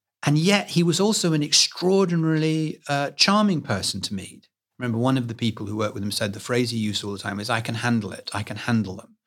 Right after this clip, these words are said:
He believed he could handle people, meaning that his own charm was such that he was able to get what he wanted and make sure that, um, uh, everything was smoothed over.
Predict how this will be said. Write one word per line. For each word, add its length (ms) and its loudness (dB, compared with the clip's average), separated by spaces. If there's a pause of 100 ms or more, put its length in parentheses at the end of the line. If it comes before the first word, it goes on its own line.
(280)
He 120 -2
believed 340 4
he 80 0
could 160 -4
handle 540 2
people, 480 -14 (680)
meaning 300 4
that 120 0
his 160 4
own 260 2
charm 600 2
was 140 -2
such 540 -6 (260)
that 300 2
he 260 4
was 380 -4
able 500 2
to 380 -4
get 260 0
what 100 0
he 80 0
wanted 640 -2
and 300 -10
make 220 -12
sure 340 -2
that, 320 -10 (100)
um, 360 -8 (420)
uh, 240 0
everything 380 2
was 120 -2
smoothed 560 -2
over. 400 -4